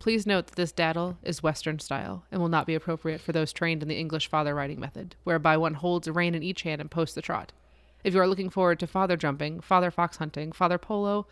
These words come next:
or daddy dressage, you will not be able to use this daddle. Western daddle riders hold the reins with one hand and sit the trot. The pommel, or horn, on this daddle is meant to hold a lariat, which is useful when roping cattle or other competing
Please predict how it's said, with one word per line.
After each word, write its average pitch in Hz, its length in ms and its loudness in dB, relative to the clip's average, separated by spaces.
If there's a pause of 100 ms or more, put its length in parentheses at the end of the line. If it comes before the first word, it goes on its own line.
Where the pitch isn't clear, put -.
(120)
or 214 100 2
daddy 226 240 4
dressage, 156 520 -2 (300)
you 190 140 0
will 180 80 4
not 175 220 0
be 170 100 0
able 160 140 0
to 165 120 -8
use 143 140 0
this 151 140 -6
daddle. 131 380 -4 (520)
Western 190 400 2
daddle 160 240 2
riders 151 340 0
hold 170 220 2
the 170 60 -2
reins 156 240 0
with 156 140 -8
one 208 160 0
hand 147 300 -2 (440)
and - 120 -6
sit - 180 0
the 170 80 -6
trot. - 300 -6 (460)
The 180 60 -6
pommel, 170 440 6
or 156 160 0
horn, 165 480 0 (200)
on 156 120 0
this 143 160 -4
daddle 143 360 -2
is 170 160 -2
meant 160 160 0
to 156 80 -2
hold 170 180 4
a 175 40 2
lariat, 147 360 2
which 165 100 -6
is 180 100 -4
useful 190 340 -2
when 143 160 -2
roping 170 300 0
cattle 139 360 -2
or - 160 -4
other 156 200 -4
competing 151 560 -8